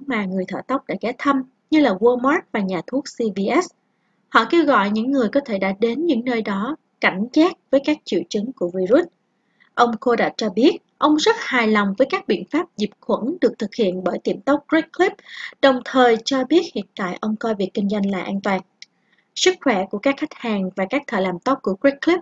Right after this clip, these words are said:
là điều hàng đầu của chúng tôi, và vệ sinh đúng cách luôn là một thực hành công nghiệp thẩm mỹ quan trọng đối với các tiệm Great Clip. Chúng tôi đã đóng cửa tiệm nơi nhân viên làm việc và hiện đang tiến hành vệ sinh thêm làm sạch",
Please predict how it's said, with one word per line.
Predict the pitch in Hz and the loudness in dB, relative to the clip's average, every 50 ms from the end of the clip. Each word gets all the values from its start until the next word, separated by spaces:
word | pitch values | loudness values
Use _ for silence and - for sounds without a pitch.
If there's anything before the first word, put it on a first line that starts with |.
| - _ _ | -4 _ _
là | 220 214 208 196 | -2 -2 -2 0
điều | 185 208 196 190 190 | 0 0 -2 -2 -4
hàng | - - - 226 208 202 | -6 -8 -6 -2 -2 2
đầu | 190 214 214 196 | 4 4 4 4
của | 196 - 196 196 | 2 0 -4 -4
chúng | - 247 285 | -2 -4 -4
tôi, | 311 - 302 277 277 254 254 254 - - - - - _ | 2 6 8 8 8 8 6 0 -8 -18 -20 -20 -16 _
và | - 277 226 214 | 2 2 4 4
vệ | 233 196 196 | 4 2 2
sinh | 294 - 262 247 240 - | 2 0 -2 -2 0 -2
đúng | 240 247 277 | -2 -2 -2
cách | - - 403 440 440 - _ _ | 0 2 2 2 2 -2 _ _
luôn | _ 359 370 370 349 | _ 4 4 4 4
là | 302 247 | 2 2
một | 214 214 202 190 - | 2 2 0 0 -2
thực | - 214 - | -6 -10 -6
hành | - 226 202 185 | -6 -4 -6 -4
công | - 214 208 208 | -4 -2 -2 0
nghiệp | 202 185 185 - | -2 -2 -4 -6
thẩm | - 202 156 180 220 | -10 -10 -6 -4 -2
mỹ | 254 214 - - - _ | -2 -2 -2 -4 -2 _
quan | 277 247 240 226 | 0 2 2 0
trọng | - - 190 156 - - | 0 0 -2 -2 -2 -4
đối | - 208 214 | -4 -6 -2
với | 208 269 | -2 -2
các | 262 330 330 - - | -4 -4 -8 -4 -4
tiệm | - - 196 185 | -4 -4 -4 -8
Great | - - 277 - - - | -6 -6 -6 -4 -2 0
Clip. | 311 349 339 - _ _ _ _ _ _ _ _ _ _ _ _ _ | 0 0 0 -2 _ _ _ _ _ _ _ _ _ _ _ _ _
Chúng | - 262 294 320 - | -2 -2 -2 2 2
tôi | 269 240 220 208 202 | 2 2 2 2 2
đã | 190 165 | 0 0
đóng | 165 202 220 277 - | -2 -2 -6 -6 -4
cửa | - 185 - - - - | -2 -2 -2 -2 0 0
tiệm | 220 185 - - | -2 -2 0 -2
nơi | 196 202 220 220 220 | -2 0 0 0 0
nhân | 220 226 214 214 | 0 0 -2 0
viên | - 254 247 240 240 | 0 0 0 0 -2
làm | 214 196 185 | -2 -4 -2
việc | 180 208 202 202 - _ _ _ _ | 0 0 -2 -2 -4 _ _ _ _
và | - 254 | 0 0
hiện | 254 214 247 208 208 220 | 2 4 4 2 4 2
đang | 269 262 262 254 | 2 0 0 2
tiến | - 269 262 320 349 | 2 2 2 2 0
hành | - 294 240 214 196 | 0 -2 0 0 0
vệ | 185 180 170 | 0 0 0
sinh | - - 226 214 226 | 0 0 0 -2 -2
thêm | 220 226 233 214 | -2 -2 -2 -2
làm | 202 208 190 175 | -2 -2 -4 -4
sạch", | - - 202 190 | -4 -4 -4 -4